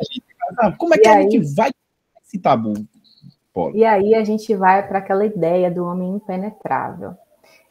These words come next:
Speaker 2: Eu queria que vocês guardassem isso, né? O homem impenetrável. E esse homem, ele é impenetrável tanto na região anal dele, como ele também é impenetrável nas emoções.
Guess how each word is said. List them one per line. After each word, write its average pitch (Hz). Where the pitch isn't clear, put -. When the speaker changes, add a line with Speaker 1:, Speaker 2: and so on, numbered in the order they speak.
Speaker 2:
Eu 180
queria 196
que 202
vocês 196
guardassem 196
isso, 160
né? 170
O 185
homem 180
impenetrável. 226
E 202
esse 233
homem, 208
ele 202
é 185
impenetrável 185
tanto 180
na 339
região 202
anal 170
dele, 175
como 214
ele 214
também 220
é 226
impenetrável 226
nas 233
emoções. 226